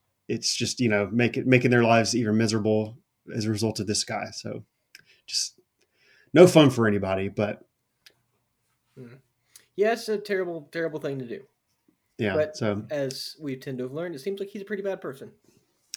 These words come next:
Speaker 1: Yeah, so, but in lighter news, <laughs> we'll, uh, we'll get away from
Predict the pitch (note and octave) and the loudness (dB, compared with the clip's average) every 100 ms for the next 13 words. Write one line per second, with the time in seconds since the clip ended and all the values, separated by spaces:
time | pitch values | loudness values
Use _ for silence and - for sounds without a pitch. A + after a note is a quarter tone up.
0 | - A2 F#2+ F2 - G#2+ G2 G2 - - | -4 0 0 -4 -4 -2 -2 -6 -16 -20
1 | - A#3 A3+ - - F3 E3+ D#3 - F3+ | 4 10 10 8 8 10 10 6 8 10
2 | C#3+ B2+ B2+ D#3 - C3+ B2+ C#3+ B2+ - | 10 10 10 8 4 2 2 0 -2 -6
3 | - G3 E3 D3 D3 C3+ B2 A#2+ A#2+ C3 | -10 -6 0 6 10 12 12 10 4 6
4 | B2+ A#2+ A#2 A#2 A2 G#2+ | 8 8 6 2 2 0